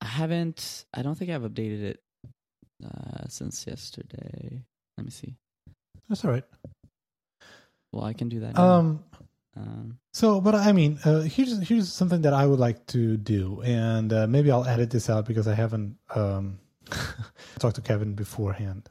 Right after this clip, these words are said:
Speaker 2: So <laughs> if Kevin hates this idea, I'll edit this out. You'll never hear this. <laughs> Um, <laughs> so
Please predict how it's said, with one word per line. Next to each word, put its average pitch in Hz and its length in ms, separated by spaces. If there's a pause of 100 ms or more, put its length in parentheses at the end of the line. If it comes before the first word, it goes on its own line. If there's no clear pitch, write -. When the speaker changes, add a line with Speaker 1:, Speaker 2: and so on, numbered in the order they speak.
Speaker 2:
So 104 340 (160)
<laughs> - 720
if 147 140
Kevin 127 240
hates 127 240
this 127 220
idea, 123 340 (240)
I'll 147 160
edit 143 220
this 151 180
out. 170 180 (140)
You'll 185 140
never 185 300
hear 190 220
this. 110 340
<laughs> - 360
Um, 135 400 (520)
<laughs> - 540
so 156 340